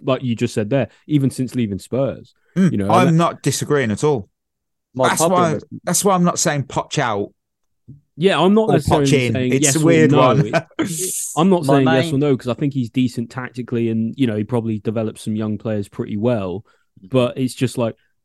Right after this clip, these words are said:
Speaker 1: I don't know if he's the guy. Do you know
Speaker 2: I
Speaker 1: what I
Speaker 2: mean,
Speaker 1: mean?
Speaker 2: yeah, I
Speaker 1: Maybe
Speaker 2: mean
Speaker 1: he's a manager to have for two or three seasons, and then we bin him for someone world class when the squad's a bit more c-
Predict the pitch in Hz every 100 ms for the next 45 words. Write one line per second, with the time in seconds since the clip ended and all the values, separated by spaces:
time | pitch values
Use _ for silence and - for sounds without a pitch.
0 | _ _ 127 139 151 151 143 135 135 117
1 | - _ _ _ _ _ _ 123 107 110
2 | 123 104 113 101 90 87 - 127 120 175
3 | 117 110 101 160 160 104 - 139 165 190
4 | 165 180 180 180 160 151 143 147 139 147
5 | - 156 139 139 143 135 - 135 123 123
6 | 117 131 123 127 123 120 131 120 113 113
7 | - 113 113 107 113 104 131 110 - 117
8 | 110 107 - 107 107 110 113 107 -